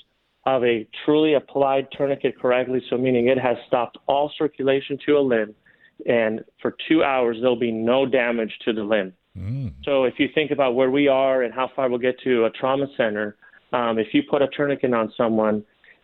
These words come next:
Speaker 1: and it doesn't have to be if you think, "Oh my God, they're bleeding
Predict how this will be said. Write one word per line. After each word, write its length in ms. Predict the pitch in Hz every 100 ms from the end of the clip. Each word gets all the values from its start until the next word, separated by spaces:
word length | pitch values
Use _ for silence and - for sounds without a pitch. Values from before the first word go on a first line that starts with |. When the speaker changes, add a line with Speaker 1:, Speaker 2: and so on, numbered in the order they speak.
| -
Speaker 1:
and 240 | 127 123
it 140 | 123 123
doesn't 300 | 139 139 139
have 300 | - 139 -
to 80 | 127
be 140 | 135
if 140 | 139 139
you 100 | 123 -
think, 220 | 139 123
"Oh 100 | 139
my 100 | 139
God, 200 | 139 135
they're 100 | 127
bleeding 540 | 117 143 147 147 143